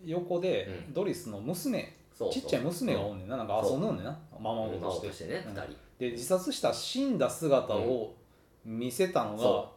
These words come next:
Speaker 2: う。
Speaker 1: 悪いってことやね。
Speaker 2: 悪い。
Speaker 1: うん。
Speaker 2: うん。
Speaker 1: それが。
Speaker 2: まあ、でも、ほんまに場所も選ばなあかんと思うけどな。
Speaker 1: <laughs>
Speaker 2: あんな遊んでる、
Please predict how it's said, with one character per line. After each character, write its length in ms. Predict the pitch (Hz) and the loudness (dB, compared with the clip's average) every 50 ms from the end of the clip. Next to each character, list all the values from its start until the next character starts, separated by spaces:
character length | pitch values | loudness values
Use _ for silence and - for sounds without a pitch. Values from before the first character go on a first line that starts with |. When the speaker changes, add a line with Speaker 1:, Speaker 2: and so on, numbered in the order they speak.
| - _ | -20 _
Speaker 2:
う。 80 | 113 120 | 6 10
Speaker 1:
悪 200 | 151 196 196 135 | 12 12 12 10
い 60 | 117 | 6
っ 20 | 117 | 2
て 100 | - 101 | 0 2
こ 60 | 117 | 2
と 40 | 120 | 4
や 40 | 120 | 2
ね。 80 | 117 107 107 117 - | 2 -2 -4 -6 -10
Speaker 2:
悪 80 | 123 120 | -8 -6
い。 40 | 117 | -4
Speaker 1:
う 40 | 110 | -4
ん。 40 | |
Speaker 2:
う 60 | 104 98 | -4 -6
ん。 180 | 95 95 82 76 | -6 -8 -10 -12
Speaker 1:
そ 140 | - - 117 | -6 -4 -2
れ 100 | 107 104 | 0 2
が。 200 | 101 98 101 104 - - - - - - - - - | 2 0 0 -2 -4 -12 -20 -20 -20 -20 -20 -10 -8
Speaker 2:
ま 180 | 98 87 - | -8 -8 -8
あ、 280 | - - - - - 101 | -10 -16 -20 -18 -6 -4
で 60 | 117 | -4
も、 80 | 104 85 80 - - - - | -4 -4 -8 -10 -14 -12 -10
ほ 80 | 143 | -6
ん 20 | 165 | -4
ま 100 | 196 - | -2 -2
に 60 | 110 | 0
場 140 | 123 151 196 | 0 0 2
所 160 | - 226 226 | 2 2 2
も 60 | 175 | 4
選 80 | 110 117 | 4 2
ば 200 | 180 202 160 104 | 2 2 2 2
な 100 | 95 104 | 0 0
あ 40 | - | 0
か 160 | 156 160 170 | 0 -2 0
ん 40 | 165 | 2
と 60 | 95 | 2
思 140 | 90 120 160 | 2 2 2
う 40 | |
け 80 | - - | 2 2
ど 80 | - 82 | 0 2
な。 80 | 104 117 | 4 6
Speaker 1:
<laughs> 200 | 143 151 151 - | 8 8 8 8
Speaker 2:
あ 140 | 131 120 113 | 6 6 4
ん 40 | - | 4
な 180 | 131 98 - - | 2 0 2 0
遊 80 | 123 | 0
ん 40 | 123 | 0
で 80 | 131 135 | 0 0
る、 220 | 135 139 135 135 | -2 -2 -4 -6